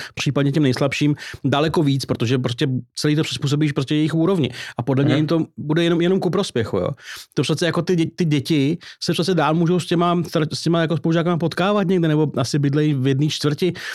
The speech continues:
Speaker 1: No co se jako, to je nějaká, není to nějaká jako segregace chytrejch a, a, a, a míň chytrejch, jo. Mně to jako přijde,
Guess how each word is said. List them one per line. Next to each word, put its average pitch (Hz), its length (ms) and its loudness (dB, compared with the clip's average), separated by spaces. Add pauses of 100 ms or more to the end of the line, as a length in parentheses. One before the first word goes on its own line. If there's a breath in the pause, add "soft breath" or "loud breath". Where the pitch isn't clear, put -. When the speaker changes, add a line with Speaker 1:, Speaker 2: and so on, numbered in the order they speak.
(160 loud breath)
Speaker 1:
No 143 60 0
co 139 100 -2
se 147 100 0
jako, 147 140 0
to 143 80 0
je 151 40 2
nějaká, 156 280 0 (120)
není 143 180 2
to 151 80 -2
nějaká 156 280 -2
jako 139 280 0
segregace 147 580 0
chytrejch 143 500 0
a, 135 220 0
a, 123 180 0
a, 123 240 -2 (100)
a 120 100 0
míň 131 260 2
chytrejch, 156 440 0
jo. - 160 -2 (160)
Mně 123 140 0
to 127 100 -2
jako 160 180 0
přijde, 170 300 0